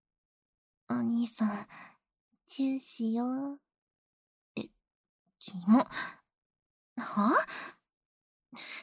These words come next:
どうなってんだよ。俺、こんな奴とエッチしたのか。マジでありえないんだけど。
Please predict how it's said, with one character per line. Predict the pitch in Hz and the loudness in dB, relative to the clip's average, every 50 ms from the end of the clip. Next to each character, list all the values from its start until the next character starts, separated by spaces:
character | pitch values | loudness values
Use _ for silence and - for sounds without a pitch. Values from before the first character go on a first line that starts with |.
| - - - - - - 202 190 - _ _ _ _ | -14 -14 -16 -14 -10 -8 -8 -8 -8 _ _ _ _
ど | - 214 208 | -10 -8 -6
う | 196 233 311 403 466 508 427 | -2 2 4 6 6 6 6
な | - | 4
っ | - | 4
て | 254 233 | 4 6
ん | 214 214 | 6 6
だ | 202 | 6
よ。 | 196 190 - - _ _ _ _ _ _ _ _ _ _ _ _ _ _ _ _ _ _ _ _ _ _ _ _ _ _ _ _ _ _ _ _ _ _ - 233 190 185 | 4 2 -2 -8 _ _ _ _ _ _ _ _ _ _ _ _ _ _ _ _ _ _ _ _ _ _ _ _ _ _ _ _ _ _ _ _ _ _ -10 -4 0 2
俺、 | 190 190 214 214 208 - - - - _ _ _ _ _ _ _ _ _ _ _ _ _ _ - | 4 4 4 4 2 0 -8 -18 -20 _ _ _ _ _ _ _ _ _ _ _ _ _ _ -20
こ | - - - 302 | -20 -18 -16 -16
ん | 302 311 | -14 -12
な | 320 320 | -10 -6
奴 | 311 311 311 - - | -6 -4 -4 -4 -2
と | - 233 | 2 2
エ | 226 | 2
ッ | 226 220 | 2 0
チ | - 214 | 0 -2
し | 214 | 0
た | - - 196 | 2 2 4
の | 190 190 | 4 4
か。 | 190 190 196 190 190 - - - - - - - - - _ _ _ _ _ _ - | 2 0 -2 -4 -4 -4 -6 -10 -10 -10 -10 -12 -16 -20 _ _ _ _ _ _ -6
マ | 220 208 202 202 190 196 190 190 196 196 196 | -4 -4 -4 -4 -4 -2 -2 -2 -2 -2 -4
ジ | 190 - 208 | -4 -6 -6
で | 190 185 175 | -6 -4 -2
あ | 170 185 214 | 0 2 4
り | 226 226 240 | 4 4 4
え | 233 | 4
な | 233 226 | 6 6
い | 214 | 6
ん | 208 | 6
だ | 208 208 202 | 6 4 2
け | 202 196 | 2 0
ど。 | 202 - - - | -4 -4 -6 -10